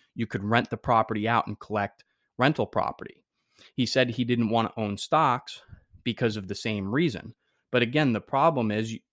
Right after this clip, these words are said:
you, when you own stocks, they're actually productive assets and they produce cash flows and earnings.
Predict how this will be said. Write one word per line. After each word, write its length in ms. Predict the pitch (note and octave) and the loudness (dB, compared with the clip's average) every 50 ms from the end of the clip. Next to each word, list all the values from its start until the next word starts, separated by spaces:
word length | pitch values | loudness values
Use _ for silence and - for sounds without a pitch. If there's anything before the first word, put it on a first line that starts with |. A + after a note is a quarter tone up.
| _ | _
you, 460 | _ - B2+ A#2 A#2+ A2+ F#2+ - G#2+ A#2+ | _ -8 -4 -4 -2 -4 -4 -4 -2 -2
when 160 | A#2+ A#2 A2+ | 0 2 2
you 100 | A#2 - | 0 0
own 220 | A#2 A#2+ A#2 G#2+ | 0 0 0 -2
stocks, 460 | - - - B2 C#3 C3 A2 - - | -2 0 2 4 4 4 2 0 -2
they're 160 | - A#2 G#2 F#2+ | -2 -2 0 2
actually 380 | A2+ A2+ - - - G#2+ G2+ | 2 0 0 -4 -6 -8 -8
productive 540 | - - G2+ G2 - A2 A#2 - - G2+ F2+ | -8 -8 -8 -4 -2 -2 -2 -2 -4 -2 0
assets 520 | G2+ A2 A#2+ A#2+ - - G#2+ G2+ - - | 0 0 0 0 -2 -2 -4 -4 -4 -6
and 100 | G#2 G2+ | -6 -6
they 80 | F#2+ F#2+ | -6 -6
produce 400 | - - F#2+ F#2 A2 G#2+ G#2+ - | -8 -10 -8 -6 -4 -4 -4 -6
cash 300 | - - C3+ C3+ C#3 - | -4 -2 0 0 0 -2
flows 480 | - - F#2+ F2+ F2+ F#2 G2 G2+ - - | -4 -8 -8 -6 -6 -6 -6 -8 -8 -8
and 140 | - A2 - - | -6 -6 -4 -2
earnings. 480 | A#2 B2+ C#3 A#2+ F#2+ F#2 F#2+ G#2 - | 0 2 2 2 0 -2 -4 -6 -8